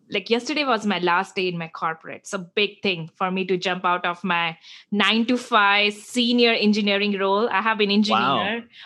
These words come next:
Speaker 1: for all my life, near to six-figure bus-, like, six-figure salary coming in. And I just left that yesterday. So it was, like, a big battle for me. Like,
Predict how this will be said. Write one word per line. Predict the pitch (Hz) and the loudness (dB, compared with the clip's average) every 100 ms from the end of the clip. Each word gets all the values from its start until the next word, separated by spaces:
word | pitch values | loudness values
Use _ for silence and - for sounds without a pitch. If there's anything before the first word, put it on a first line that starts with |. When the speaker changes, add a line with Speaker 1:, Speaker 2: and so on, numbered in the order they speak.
| - | 0
Speaker 1:
for | 214 | 0
all | - 202 214 254 | 4 4 4 4
my | 285 | 2
life, | 254 208 196 202 214 | 2 2 2 0 2
near | 202 202 214 | 4 4 2
to | 269 | 0
six-figure | 262 302 - - 254 214 208 | 0 -4 -4 -6 -4 0 0
bus-, | 196 190 196 - | 0 -2 -2 -4
like, | 196 - | -6 -4
six-figure | - 240 - 240 196 214 202 196 - _ _ _ | -6 -6 -4 -4 0 0 0 -2 -10 _ _ _
salary | - 233 220 240 220 | -2 2 4 4 2
coming | 214 202 180 185 | 0 0 0 -2
in. | 190 | -2
And | 185 | 0
I | 190 | -2
just | 190 214 220 220 | -2 -4 -4 -2
left | 202 220 | -2 -2
that | 196 180 | -6 -6
yesterday. | 175 170 175 175 | -6 -8 -6 -6
So | 175 | -4
it | 208 196 | -4 0
was, | 226 247 | 2 2
like, | 254 220 | 2 0
a | 202 | -2
big | 170 220 226 190 | 0 2 2 2
battle | 175 196 | 0 0
for | 190 196 | -2 -2
me. | 185 190 185 | 0 -4 -2
Like, | 185 185 | -6 -6